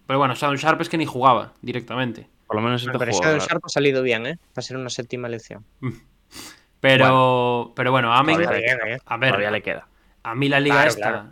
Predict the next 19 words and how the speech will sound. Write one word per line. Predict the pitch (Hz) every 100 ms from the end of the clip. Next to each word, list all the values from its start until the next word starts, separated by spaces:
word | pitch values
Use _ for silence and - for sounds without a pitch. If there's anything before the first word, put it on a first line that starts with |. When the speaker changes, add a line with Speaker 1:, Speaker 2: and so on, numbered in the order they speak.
| -
Speaker 1:
la | 120
liga | 117 127 135
esta | 127 131
en |
la | 123
que | 120
juegan | 139 135 131 127 123
los | 127 -
gemelos | 131 135 135 135
Thompson, | 147 135 156 156 156
¿qué | 170
queréis | 139 139
que | 135
os | 127
diga? | 120 110 104
Con | 113
todo | 123
el | 123
respeto, | 127 - 110 -